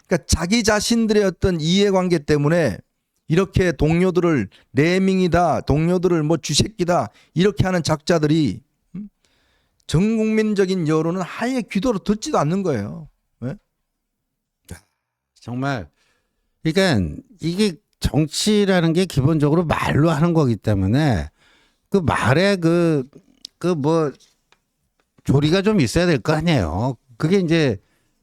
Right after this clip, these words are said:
Speaker 2: 논리인데 이게 무슨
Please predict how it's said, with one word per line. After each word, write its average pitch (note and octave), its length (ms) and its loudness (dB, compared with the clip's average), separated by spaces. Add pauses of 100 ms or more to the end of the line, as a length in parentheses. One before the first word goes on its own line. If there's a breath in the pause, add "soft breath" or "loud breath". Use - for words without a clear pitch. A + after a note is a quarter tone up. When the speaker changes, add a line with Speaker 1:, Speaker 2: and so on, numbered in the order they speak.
Speaker 2:
논리인데 A2+ 1800 0 (840)
이게 G#2+ 400 -2 (100)
무슨 - 540 -4